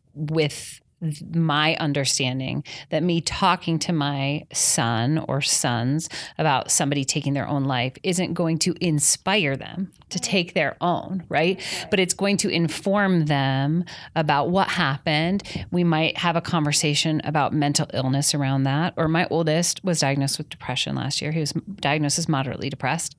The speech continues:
He's gone to therapy. He doesn't feel that way anymore. But I can have a conversation with him now of,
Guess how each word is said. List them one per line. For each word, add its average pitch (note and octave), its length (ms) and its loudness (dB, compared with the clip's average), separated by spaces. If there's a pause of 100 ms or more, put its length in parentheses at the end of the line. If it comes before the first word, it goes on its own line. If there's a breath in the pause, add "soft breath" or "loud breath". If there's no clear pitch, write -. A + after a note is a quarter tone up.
(100)
He's C#3 360 -2
gone C#3 180 -2
to C#3 60 -4
therapy. B2 360 -2
He - 40 0
doesn't D3+ 240 -4
feel E3+ 240 0
that D3+ 140 -2
way C#3 100 -2
anymore. B2+ 360 -2 (460 loud breath)
But F3 120 -2
I G#3 160 2
can G#3 120 0
have F#3 140 2
a E3 60 0
conversation E3+ 560 0
with D#3 80 -2
him D3 260 2
now G#3 540 2
of, D3 440 2